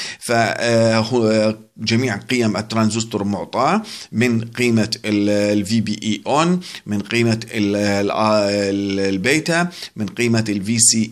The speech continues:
إي سات، والقيمة المجهولة هي قيمة ال في انبوت، لأننا كما نعلم، آه، أن ال،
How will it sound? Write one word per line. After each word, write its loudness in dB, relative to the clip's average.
إي 0
سات، 0
والقيمة 2
المجهولة 0
هي 0
قيمة -2
ال -2
في -2
انبوت، -2
لأننا -2
كما -2
نعلم، 0
آه، 0
أن 0
ال، -2